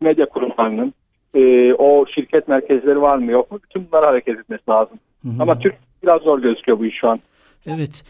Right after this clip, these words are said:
Speaker 2: Ee, teşekkür ediyoruz Nevzat Bey. Sizin gazetecilik
Speaker 1: Ben
Speaker 2: faaliyetiniz de çok hızlı, çok sıcak ve canlı şu an.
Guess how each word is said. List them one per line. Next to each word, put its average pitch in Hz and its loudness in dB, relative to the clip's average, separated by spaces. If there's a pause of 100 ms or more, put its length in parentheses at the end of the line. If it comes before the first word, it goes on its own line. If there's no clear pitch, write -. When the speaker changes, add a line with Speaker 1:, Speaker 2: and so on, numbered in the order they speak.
(640)
Speaker 2:
Ee, 170 4
teşekkür 196 2
ediyoruz 220 0
Nevzat 180 0
Bey. 160 2
Sizin 165 -4
gazetecilik 160 0
Speaker 1:
Ben 165 0
Speaker 2:
faaliyetiniz 170 2
de 175 0
çok - -4
hızlı, 143 -2
çok - -2
sıcak 165 -2
ve 156 0
canlı 147 0
şu 151 -2
an. 196 -4